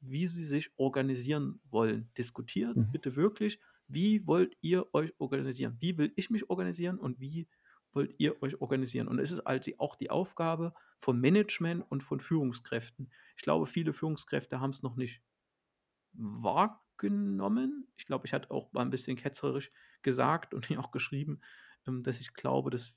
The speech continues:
Speaker 1: viele einfach nur verwaltet werden. Also viele Mitarbeiter werden heute
Speaker 2: Nice.
Speaker 1: einfach nur verwaltet, weil es einfach
Speaker 2: Ja.
Speaker 1: zu viel Respekt vor diesem Wissens-, äh, äh, äh,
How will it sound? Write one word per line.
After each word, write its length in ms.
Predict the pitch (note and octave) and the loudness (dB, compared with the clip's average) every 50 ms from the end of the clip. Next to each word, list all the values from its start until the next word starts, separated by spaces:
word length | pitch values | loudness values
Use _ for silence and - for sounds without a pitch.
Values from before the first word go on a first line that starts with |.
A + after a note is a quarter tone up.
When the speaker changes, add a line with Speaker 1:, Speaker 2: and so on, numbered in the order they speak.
| - _ | -20 _
Speaker 1:
viele 420 | _ - - - - C3+ C3 C#3 - | _ -20 -14 -6 -4 -2 -2 0 0
einfach 280 | - C3 - D3 C3+ | 0 0 0 0 -2
nur 180 | A#2+ C3+ C3+ C3 | 2 2 0 0
verwaltet 680 | - - B2+ A#2 - - - E3 - - G#3+ - - - | 2 2 4 6 8 6 6 4 2 -2 -4 -4 -2 -4
werden. 420 | - - - A#3 A#3+ B3 B3 - | -2 -2 0 -2 -2 -2 -4 -4
Also 180 | - - B2 A#2+ | -8 -10 -10 -10
viele 240 | - - F#3 F#3 G3+ | -6 -4 0 0 2
Mitarbeiter 460 | D#3 D#3+ - E3+ - C#3+ D3 C#3+ C3 | 2 2 0 2 2 4 2 4 2
werden 140 | C3+ C3 C3 | 0 2 6
heute 140 | B2+ A2+ A#2+ | 8 8 8
Speaker 2:
Nice. 20 | |
Speaker 1:
einfach 180 | B2 C3 D3+ D3 | 8 6 4 2
nur 140 | C3+ C3+ B2 | 2 2 2
verwaltet, 580 | - A#2+ G#2+ G#2 G2+ C#3+ F3 - B3+ C4+ - _ _ - - - - _ | 2 2 6 6 6 4 4 0 -4 -4 -4 _ _ -20 -20 -20 -4 _
weil 100 | B2 C3 | 2 2
es 100 | C3+ - | 2 2
einfach 240 | - C3+ F3+ C3+ C3+ | -2 0 0 -2 -2
Speaker 2:
Ja. 20 | |
Speaker 1:
zu 140 | - - C3+ | -4 -10 -12
viel 180 | - - C3+ C3 | -6 -2 -2 0
Respekt 480 | B2+ B2+ A#2+ - - C#3 C3 - - | 0 0 -4 0 -2 -2 -2 -2 -10
vor 140 | - - C3+ | -2 -2 0
diesem 480 | A#2+ C3 A#2+ B2+ B2+ A#2+ B2 A#2+ A#2+ - _ _ _ _ _ | 0 0 -2 -2 -2 -2 -2 -4 -6 -10 _ _ _ _ _
Wissens-, 720 | D3 D#3+ - D#3+ D3 C#3+ C#3+ C3+ C3+ - - - - - - _ _ _ _ _ _ - | 0 0 2 0 0 0 0 0 -2 -6 -8 -8 -10 -12 -14 _ _ _ _ _ _ 0
äh, 60 | C#3+ | 2
äh, 760 | C#3 C3+ - - D3 - C3+ C#3 C3+ C#3 C#3 C3 C3 C3 C3 | 4 4 4 2 2 2 2 2 0 0 -2 0 0 -2 -2
äh, 200 | B2 - - - | -4 -6 -10 -14